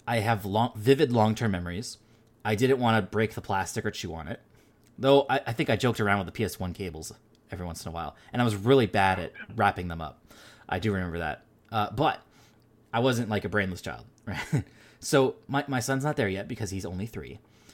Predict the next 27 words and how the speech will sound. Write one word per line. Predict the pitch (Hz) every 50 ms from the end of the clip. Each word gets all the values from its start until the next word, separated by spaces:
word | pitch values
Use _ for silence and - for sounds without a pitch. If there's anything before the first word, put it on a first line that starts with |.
| - _ _ _
Uh, | 101 98 95 98 101 101
however, | - - 127 135 165 180 123 104 92
this | 87 123 156 160 -
is | 196 185
the | - 233
generation | 160 175 170 160 147 120 107 120 139 - - 110 98 92 85 85 90 - _ _ _ _ _ _ _ _ _ _ _
where | - 110 107 107 107 101
he | - - 120 117
will | 104 107 131 156
turn | - - 104 92 80
five | - - 76 76 67 65 - - - - _ _ _ _ _ _ _ _ _ _ _ _ _ _ _ _ -
and | 95 95 92 92 92 85 82 - _ _ _ - - _ _ _ _
probably | - - 117 117 113 117
want | 107 98 98 92 -
to | -
sit | - - 117 104
on | 98
the | 92 90
couch | - 101 98 101 -
and | 98
play | - -
some | 104 - - 87
video | 92 107 165 160
games | - 87 80 73 - -
with | 107
me, | 110 82 65 - - _ _ _ _ _ -
right? | 90 87 92 104 -